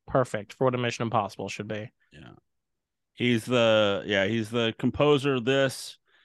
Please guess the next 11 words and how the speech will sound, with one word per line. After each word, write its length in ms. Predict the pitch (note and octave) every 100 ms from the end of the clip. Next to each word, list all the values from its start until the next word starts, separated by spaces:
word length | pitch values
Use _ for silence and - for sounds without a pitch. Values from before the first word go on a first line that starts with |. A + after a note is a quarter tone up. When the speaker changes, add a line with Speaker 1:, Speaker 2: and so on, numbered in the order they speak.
| _ _
Speaker 2:
uh, 380 | G2+ G#2 G2+ G2+
Star 360 | - C3+ C3
Trek, 520 | B2+ - B2+ B2+ - - - _ _ _ _ _ _
his 220 | C3 -
favorite 320 | B2+ B2 G#2
Jurassic 360 | G#2 A#2+ A#2+ A#2
World 240 | A#2+ A#2+
Dominion, 600 | A2 G#2 A#2+ A#2+ A#2+ A2
No 160 | A2+ A#2+
Way 160 | B2 A#2+
Home. 640 | B2+ B2+ C3 B2+ B2+ B2